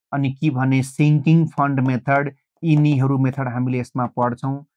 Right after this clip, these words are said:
सिङ्किङ फन्ड मेथड, अर्को पनि एउटा मेथड छ युनिट अफ एक्टिभिटी। अ, सबै कुरा पछि त्यो प्र्याक्टिस गर्ने बेलामा हामी हेर्छौँ।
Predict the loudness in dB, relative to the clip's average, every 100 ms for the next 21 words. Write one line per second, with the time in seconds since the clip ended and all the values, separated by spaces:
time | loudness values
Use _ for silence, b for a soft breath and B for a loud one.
0 | _ _ _ -2 0 0 -2 -4 -2 -2
1 | 0 0 -2 -4 -2 -4 -4 -8 _ _
2 | _ -2 0 -2 -4 -2 -2 0 0 -2
3 | -2 -6 -4 -4 0 2 2 0 -2 -4
4 | -4 -6 -8 -8 -6 -6 -6 -8 -10 _
5 | -6 -2 -2 0 -2 0 -2 -2 -4 -6
6 | -6 -8 -2 -2 -2 -4 0 0 0 0
7 | 0 -2 -4 -4 -2 -2 0 0 -2